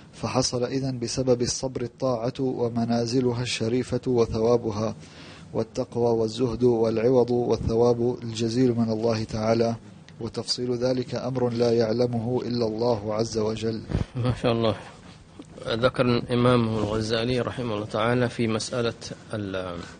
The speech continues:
Speaker 2: التفويض على قدر الله وقضائه سبحانه وتعالى،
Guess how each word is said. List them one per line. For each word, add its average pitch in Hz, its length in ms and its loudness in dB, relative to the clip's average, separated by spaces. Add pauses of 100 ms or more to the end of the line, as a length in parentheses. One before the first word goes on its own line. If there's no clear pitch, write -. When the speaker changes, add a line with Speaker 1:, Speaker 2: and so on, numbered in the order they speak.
(340)
Speaker 2:
التفويض 123 720 -2 (920)
على 101 560 -2 (160)
قدر 113 300 0
الله 104 380 -4
وقضائه 110 480 -4
سبحانه 107 540 -6
وتعالى، 104 460 -4